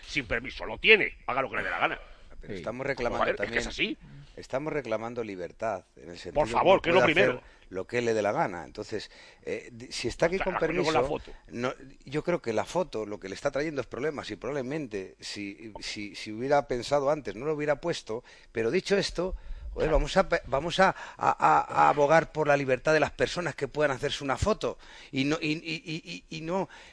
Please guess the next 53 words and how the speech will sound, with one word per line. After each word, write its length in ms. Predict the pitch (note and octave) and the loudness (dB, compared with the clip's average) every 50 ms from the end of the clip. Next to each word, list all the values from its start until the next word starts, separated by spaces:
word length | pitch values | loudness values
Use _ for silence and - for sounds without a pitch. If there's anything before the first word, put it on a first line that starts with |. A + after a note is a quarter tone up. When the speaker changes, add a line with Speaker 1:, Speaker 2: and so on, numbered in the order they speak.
| - - - - _ - | -20 -20 -20 -20 _ -2
Speaker 2:
queramos 420 | - D#3+ E3 F#3 G3 F#3 E3+ - | 2 4 4 6 4 4 2 2
siempre 380 | - - F#3+ F#3 E3+ - F3+ F3 | 4 6 4 4 4 0 -2 0
que 100 | - D#3 | 0 -2
todo 120 | - F#3+ | 0 0
el 80 | F3+ F3+ | 0 0
mundo 160 | F#3 F#3 F3 | 0 0 0
se 120 | - E3 D3+ | -2 -2 2
tiene 200 | E3+ F3+ F3 C#3+ | 2 2 2 2
que 80 | D#3+ | 0
ir 100 | F3 E3 | -2 0
tapando 500 | - E3 D#3 - F#3+ F#3+ F#3 F3 E3 D#3 | 2 0 2 4 2 2 2 0 -4 -6
por 160 | - D#3+ E3 | -4 -6 -6
todos 180 | - - F3+ G3 | 2 6 6 6
Speaker 1:
Fundamental. 340 | D3 D3 G3 A3+ B3+ A3+ C3+ A#2+ | 8 10 10 10 10 8 6 4
Speaker 2:
lados. 260 | B2+ A2 F2+ D2+ C#2 - | 4 4 2 -2 -6 -2
Speaker 3:
¿Quién 220 | D#3+ D#3 D3 D3+ | 2 2 4 4
nos 160 | D#3 D3 - | 4 2 4
iba 120 | D#3+ D#3 C#3+ | 6 6 6
a 40 | |
decir 200 | C3+ B2 C#3 C#3 | 4 4 2 2
a 40 | C3 | 2
nosotros 400 | B2+ A#2+ A#2+ C#3 C3+ C3+ C3 - | 0 -2 -4 -4 -4 -4 -6 -4
que 80 | - C3+ | 0 0
íbamos 280 | C3+ C#3 C3+ C3 B2 | 0 2 0 -2 -2
a, 220 | C3 A#2+ A#2 A#2 A2 | -2 -2 -2 -2 -4
a, 540 | - - A#2+ A2+ A2 - - A#2 A2 G#2+ E2 | -4 -4 -2 -2 -2 -4 -6 -6 -6 -6 -8
a, 100 | - G#2+ | -8 -10
a 60 | A2 | -10
estar 400 | G2+ - - - B2 B2 - - | -10 -10 -4 -2 -2 -2 -2 -4
hablando 320 | - A2+ A2+ B2 C3 C3 B2+ | -4 -4 -4 -2 -2 0 0
de 60 | B2+ | 0
una 160 | D3 D#3 D#3 | 0 0 -2
foto 440 | C#3 - - D3+ C#3 - D#3+ E3 F3+ - | -4 -2 -4 -4 -2 0 -2 -2 -2 -2
en 160 | A#2 A#2 B2 | -4 -4 -2
una 280 | C3+ D3 D#3 D3 B2 | -2 -2 -2 -4 -4
playa 400 | - C3+ C3 C3+ D3 D3 D#3 D#3 D3+ D3 A#2 G#2 | -2 0 0 2 2 2 2 2 2 0 -2 -2
tranquilamente, 640 | C3 B2 A#2+ A2+ A#2 D3 D3+ C3+ B2+ D3 D3+ C3 | -2 -2 -2 0 2 4 4 4 4 2 0 0
una 140 | C#3+ C#3+ C#3+ | -2 -2 -2
familia 400 | - C3+ A2+ A#2+ C#3+ C#3+ C#3 C#3 B2 | 0 0 0 0 0 0 0 0 0
allí 100 | A#2 C3+ | 0 0
que 40 | C#3 | 0
Speaker 2:
Sí. 60 | C#3 | 0
Speaker 3:
no 60 | C3 B2 | -2 -2
están 180 | A#2 - C3 | -2 -4 -4
haciendo 220 | B2 A#2+ C#3 E3 F#3 | 0 2 6 6 6
Speaker 1:
Un 60 | G3+ | 6
Speaker 3:
poco? 100 | - B2+ G3 | 6 6 8
Speaker 1:
playón. 300 | F#3 E3+ D#3+ D3 D#3 C#3+ | 8 8 8 8 6 4
Speaker 2:
Una 120 | C3 C#3 B2 | 4 2 4
playa 300 | C#3 C#3+ D3 D#3 D3+ C#3+ | 8 8 10 10 8 8
no, 220 | D3 D#3 D3 A#2+ | 6 2 0 0
un 640 | G#2+ G#2 A2+ A#2+ C3 C3+ B2+ B2+ B2 B2 B2 A#2+ A#2+ - - - _ _ _ | -2 -6 -10 -12 -12 -12 -12 -12 -14 -14 -16 -18 -20 -20 -20 -20 _ _ _
paraíso. 440 | - D3 D3+ D#3 D#3+ - - G2 - | 0 2 2 2 2 0 -4 -8 -10